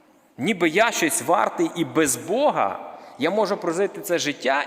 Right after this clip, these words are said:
і без Бога я можу взяти від цього життя все, що мені захочеться. Я побудую його так,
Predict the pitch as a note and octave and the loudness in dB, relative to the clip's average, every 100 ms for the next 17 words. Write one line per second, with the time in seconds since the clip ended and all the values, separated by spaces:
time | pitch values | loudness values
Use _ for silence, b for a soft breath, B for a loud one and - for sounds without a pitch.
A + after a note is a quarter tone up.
0 | F3+ F3+ D3+ E3 C#3 D#3+ B3 F3 D#3+ D#3+ | -6 -4 0 0 0 2 2 4 2 2
1 | F#3+ D#3+ D3 C#3 F#3+ F#3 D#3 B B B | 0 0 -4 2 2 2 -2 B B B
2 | B2 D#3+ G#3 F3+ D3 D#3 E3 C3 - E3 | -6 -4 0 0 0 0 -2 0 -2 4
3 | F#3+ F3+ - D#3+ D3 C3+ B2+ A#2 A2 G2+ | 6 4 2 -2 -2 -2 -2 -4 -4 -6
4 | - - - A2+ - _ B B B B | -6 -16 -20 -20 -20 _ B B B B
5 | C#3 E3+ F3 F3+ F3+ E3+ D#3 C#3 C#3+ A3+ | 0 2 2 2 4 4 4 0 0 2
6 | A#3 - | 2 0